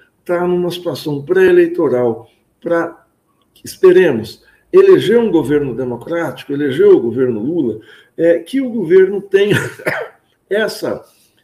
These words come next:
essa questão em mente. É preciso aproveitar a legitimidade das urnas. Os quatro anos, ou cinco anos, ou seis anos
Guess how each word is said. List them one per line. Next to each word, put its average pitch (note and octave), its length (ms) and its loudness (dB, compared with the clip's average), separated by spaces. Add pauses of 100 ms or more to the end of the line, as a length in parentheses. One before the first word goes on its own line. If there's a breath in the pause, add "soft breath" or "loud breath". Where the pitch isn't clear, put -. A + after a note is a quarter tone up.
(160)
essa G3+ 320 -4
questão F3 340 -6
em D3+ 120 -4
mente. A2+ 340 -8
É E3 60 -4
preciso F3 600 -10 (220 loud breath)
aproveitar F#3 800 -2
a F3+ 60 -4
legitimidade B2 720 -8
das G#2+ 200 -6
urnas. - 440 -20 (260 soft breath)
Os - 180 -4 (100)
quatro D3+ 460 -4
anos, D3+ 280 0
ou B2+ 80 -2
cinco F3 440 -6
anos, D3 200 -2
ou C3+ 60 -4
seis E3+ 400 2
anos C3+ 420 -2